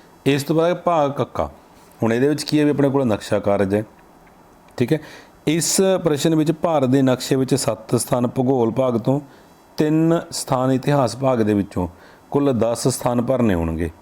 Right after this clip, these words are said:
ਠੀਕ ਹੈ। ਹਰੇਕ ਸਥਾਨ ਦੇ ਲਈ ਇੱਕ ਅੰਕ ਨਿਰਧਾਰਤ ਹੋਏਗਾ, ਠੀਕ ਹੈ।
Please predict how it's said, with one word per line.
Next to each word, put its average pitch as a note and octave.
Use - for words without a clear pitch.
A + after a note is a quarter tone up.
ਠੀਕ A2
ਹੈ। C#3
ਹਰੇਕ B2+
ਸਥਾਨ A2+
ਦੇ A#2
ਲਈ A#2+
ਇੱਕ B2
ਅੰਕ A2
ਨਿਰਧਾਰਤ G#2+
ਹੋਏਗਾ, -
ਠੀਕ C3
ਹੈ। D3